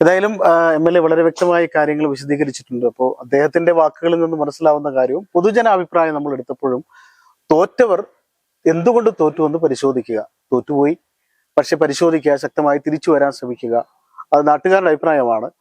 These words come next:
വിജയിച്ചവർ മികച്ച ഭരണം കാഴ്ചവെക്കട്ടെ. ഇനി അടുത്ത അഞ്ചു വർഷം കഴിഞ്ഞാൽ രണ്ടായിരത്തി മുപ്പതിലും തെരഞ്ഞെടുപ്പുണ്ടല്ലോ. അപ്പൊ ആരെയാണ് ജനങ്ങൾ വേണ്ടതെന്ന് അന്ന് അവർ ജനം തന്നെ തീരുമാനിക്കട്ടെ, അല്ലേ?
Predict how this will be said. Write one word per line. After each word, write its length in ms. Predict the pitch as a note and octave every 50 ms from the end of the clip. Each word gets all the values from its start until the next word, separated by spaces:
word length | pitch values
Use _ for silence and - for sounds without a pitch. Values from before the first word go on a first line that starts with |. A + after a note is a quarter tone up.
| _ _ _ _ _ _ -
വിജയിച്ചവർ 580 | E3+ D#3+ G#3+ A#3 A3+ G3 - E3 C#3+ D3 - - _ _ _ _ _ _ _ _ -
മികച്ച 280 | D3+ D#3 G#3+ G#3+ - B3
ഭരണം 300 | G3+ F#3+ D#3 D#3 E3+ F3
കാഴ്ചവെക്കട്ടെ. 720 | D#3+ D3+ C#3+ C3+ - - C#3 C3 B2 B2+ - B2 A#2 B2+ _ _ _ _ _ _ -
ഇനി 200 | C#3 C#3 C#3+ C#3+
അടുത്ത 300 | C#3+ C3+ C#3 C#3+ - -
അഞ്ചു 260 | E3+ E3 E3 D#3 E3
വർഷം 280 | F3 F3 D#3+ - F3+ F3
കഴിഞ്ഞാൽ 300 | E3 D#3 D#3 D#3+ D#3+ D3
രണ്ടായിരത്തി 320 | D3 D3 D3+ D#3 D3 -
മുപ്പതിലും 340 | E3 D3+ - E3+ D#3+ D#3+ E3
തെരഞ്ഞെടുപ്പുണ്ടല്ലോ. 640 | D#3+ D#3 D3+ D#3 E3 D#3+ - D#3 C3+ B2+ A#2 A2 - _ _ _ _ _ _
അപ്പൊ 240 | _ _ - D3+ C#3+
ആരെയാണ് 400 | C3+ C#3 D#3 E3+ F#3 F#3 F#3 G3
ജനങ്ങൾ 340 | F3+ F3+ E3+ F3 F3+ F#3 F3+
വേണ്ടതെന്ന് 460 | E3+ E3+ D#3+ D#3+ D#3+ D#3+ D#3 E3 D#3+
അന്ന് 340 | D#3+ - _ C3+ C3 C3+ C#3
അവർ 140 | C#3 C#3+ C#3+
ജനം 340 | C3+ C#3 C3+ C#3+ D#3+ D#3
തന്നെ 120 | D#3+ D#3+ D#3
തീരുമാനിക്കട്ടെ, 560 | D3 D#3 D3 D#3 D#3 D#3 D#3 D3+ D#3 C#3 D3
അല്ലേ? 400 | C#3 - _ _ - D#3 D#3 C3